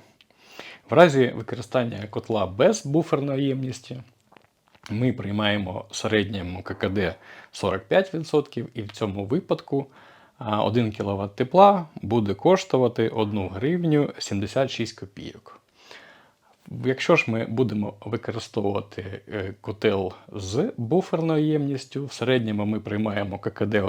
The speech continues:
на рівні сімдесят п'ять відсотків, і в цьому випадку ціна одного кіловату тепла вже буде дорівнювати одна гривня і шість копійок.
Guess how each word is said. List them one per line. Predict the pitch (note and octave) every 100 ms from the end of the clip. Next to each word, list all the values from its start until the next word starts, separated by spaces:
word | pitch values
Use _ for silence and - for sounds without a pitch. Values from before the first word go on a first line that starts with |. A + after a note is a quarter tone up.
| F#2+ G#2
на | G2+
рівні | G2+ F2+ G2+
сімдесят | - G#2 - C3+ -
п'ять | E3 E3
відсотків, | F#3+ - C4 - - E3 - - - - - -
і | C#3
в |
цьому | - C#3 C3
випадку | G#3+ G#3+ - B2+
ціна | A#2+ - B2 D#3 D#3+ D3+
одного | - A#2 A2 B2+ A2+
кіловату | A2 A#2 A#2 A2+ G#2+
тепла | C3+ - G#3 A3
вже | G#2+ D#3
буде | C#3+ B2
дорівнювати | G#2+ A2 D3 B2 A#2 G#2+ - A2 G#2+ - - - -
одна | G#2+ G2+ A#2 G#2+
гривня | F#2 C#3 D#3 C3 A#2 - -
і | D3 C3+
шість | - A2 -
копійок. | G2+ - - - -